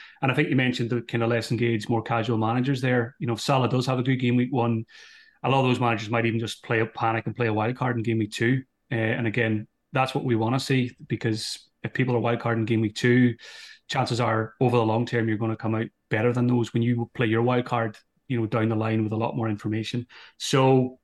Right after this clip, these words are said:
yeah, again, I'm not gonna say I'm definitely not gonna have him, and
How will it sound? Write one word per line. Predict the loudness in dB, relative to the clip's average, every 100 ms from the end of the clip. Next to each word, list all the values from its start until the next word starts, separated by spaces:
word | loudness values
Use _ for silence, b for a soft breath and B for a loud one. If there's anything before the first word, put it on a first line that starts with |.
| _
yeah, | 4 4 0 -10 -20 _ _
again, | 0 4 6
I'm |
not | 6 4
gonna | 2 0
say | 2 0
I'm | 0
definitely | 0 -2 -2 -6 -4
not | -4 -4
gonna | -4 0
have | 2 2
him, | 2 -2 -4 -10 -6
and | -2 0 2 0 -2